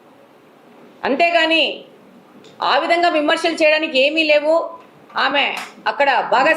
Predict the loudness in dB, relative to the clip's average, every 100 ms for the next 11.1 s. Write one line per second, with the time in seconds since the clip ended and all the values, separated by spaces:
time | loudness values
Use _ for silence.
0 | 2 2 2 2 0 2 0 0 0 0
1 | 2 2 2 2 2 0 2 2 2 0
2 | 0 0 -2 -2 -2 -6 -20 -12 0 2
3 | 2 0 0 0 2 0 2 0 0 2
4 | 2 2 2 2 2 0 0 -2 -6 -8
5 | -4 2 4 2 2 0 0 0 0 0
6 | 0 0 0 0 0 -2 -8 -20 -20 -4
7 | 0 2 0 0 0 0 2 0 0 0
8 | 0 2 2 2 2 0 2 2 2 0
9 | 0 0 2 0 0 0 0 2 0 0
10 | 0 2 2 0 -4 -14 -10 -6 0 0